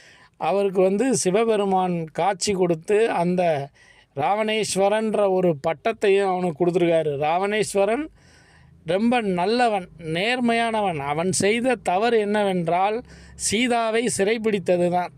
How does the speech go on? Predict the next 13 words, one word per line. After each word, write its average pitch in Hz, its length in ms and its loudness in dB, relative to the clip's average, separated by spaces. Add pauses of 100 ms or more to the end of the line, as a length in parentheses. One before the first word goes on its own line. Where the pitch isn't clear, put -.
அது 165 240 -2
வந்து 220 260 0
அவனோட 202 520 0 (120)
கர்மா. 220 380 0 (680)
அவன் 165 280 -2
வந்து 220 600 0 (160)
ராமருடைய 208 840 2 (400)
அந்த 185 680 0
வில்லுக்கு 240 640 0 (160)
இரையாக 220 580 0
வேண்டும் 208 400 0
என்பது 202 580 2
விதி. 208 420 -2